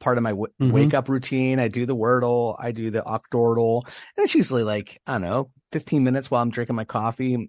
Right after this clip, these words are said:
Speaker 1: I do all
Speaker 2: Mm.
Speaker 1: those. But, uh, the two things I would say that, um, again, this isn't r-, the recency bias. These are the things that always bring me joy. So,
Speaker 2: Mm.
Speaker 1: um, I do Word Hunt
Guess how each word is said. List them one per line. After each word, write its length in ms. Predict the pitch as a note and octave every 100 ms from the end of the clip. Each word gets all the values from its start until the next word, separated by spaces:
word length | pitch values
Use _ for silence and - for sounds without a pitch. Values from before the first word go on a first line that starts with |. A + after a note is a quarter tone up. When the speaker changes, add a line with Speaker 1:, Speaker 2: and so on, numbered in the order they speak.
| -
Speaker 1:
I 60 |
do 160 | A#2 A2+
all 140 | A2
Speaker 2:
Mm. 60 | A2+
Speaker 1:
those. 340 | A2+ A2+ - - - - - _
But, 200 | D#3 B2 -
uh, 380 | C3 B2 A#2+ - _ -
the 80 |
two 200 | C3 C4
things 320 | B3+ F#3 D#3+ C3+
I 120 | D3
would 160 | C#3
say 160 | - C#3
that, 260 | B2+ B2 - _
um, 440 | A#2+ A#2+ A#2 A#2 A#2 -
again, 200 | B2+ C3+
this 140 | B2+
isn't 260 | C3+ C3+ - -
r-, 80 | C3 -
the 100 | B2+
recency 460 | C#3 - C3 C3+
bias. 320 | A2 G#2 G#2
These 140 | B2 A#2+
are 60 | A#2
the 40 |
things 220 | B2 A#2+
that 80 | A2+
always 300 | - A2+ A#2
bring 180 | G#2+ G#2
me 100 | G2
joy. 300 | F#2+ F#2+ F#2+
So, 380 | - A#2 A2 A#2
Speaker 2:
Mm. 380 | A#2 G2+ F#2+ - -
Speaker 1:
um, 440 | A#2+ A#2 A2+ A2+ - _ _ _ _ -
I 60 | B2+
do 120 | C3+
Word 360 | G#2+ A#2 C#3
Hunt 400 | - G2 E2 -